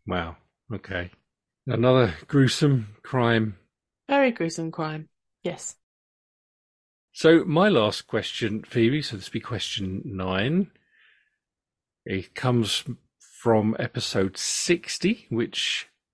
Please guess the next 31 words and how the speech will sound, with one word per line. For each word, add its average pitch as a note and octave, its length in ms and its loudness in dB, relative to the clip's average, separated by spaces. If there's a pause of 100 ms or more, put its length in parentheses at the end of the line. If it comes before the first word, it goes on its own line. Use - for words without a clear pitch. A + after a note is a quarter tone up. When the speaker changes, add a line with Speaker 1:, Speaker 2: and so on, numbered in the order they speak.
Speaker 1:
was F#2+ 320 -8 (300)
released G2+ 420 -4
on G2+ 120 -4
the G2+ 80 -4
thirtieth - 520 0
of G#2+ 100 -2
June. G#2 520 -2 (1000)
Peter F#3+ 560 2
Moore G#2+ 600 2 (300)
is G2+ 120 -6
a F#2 80 -2
Welsh F#2 480 -2 (100)
serial E2+ 480 -4
killer D#2+ 420 -8 (920)
who D#3+ 120 8
killed D#3 460 8 (340)
four F3 380 6
men, A#2+ 460 0 (380)
three E3 600 4
of F#2+ 100 4
them F2 240 -2
within G#2+ 280 0
a A2 40 -4
few C3+ 380 -4
weeks C#3 440 2
of F2 100 -6
each F2 240 -4
other E2 320 -2
in G2 340 -4
nineteen G2+ 560 -4
ninety-five. F#2+ 1080 -6